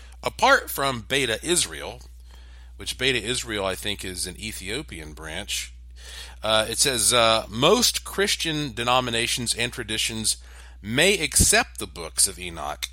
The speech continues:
as having some historical or theological interest, but they generally regard them as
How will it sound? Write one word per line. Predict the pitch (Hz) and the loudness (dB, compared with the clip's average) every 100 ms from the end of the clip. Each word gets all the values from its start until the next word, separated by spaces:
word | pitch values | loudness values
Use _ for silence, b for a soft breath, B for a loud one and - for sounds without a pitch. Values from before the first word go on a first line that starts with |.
| - | -10
as | 98 | -6
having | 113 117 113 107 | 0 0 0 2
some | - 123 104 | 4 4 0
historical | 101 - 127 123 120 120 113 - - | -4 -4 -4 -8 -8 -10 -12 -14 -12
or | 92 87 | -10 -10
theological | - 127 101 107 123 123 104 95 92 | -10 -6 -2 4 4 2 -6 -10 -10
interest, | 90 - 80 - - B B B B B B | -12 -10 -4 -4 -4 B B B B B B
but | - 101 | -8 -4
they | 117 | -4
generally | 101 - 123 143 147 135 | -4 -4 -2 -2 -2 -4
regard | 113 98 113 117 101 | -4 -2 2 2 0
them | 110 | -6
as | 98 101 101 98 87 - | -4 -4 -2 -2 0 -2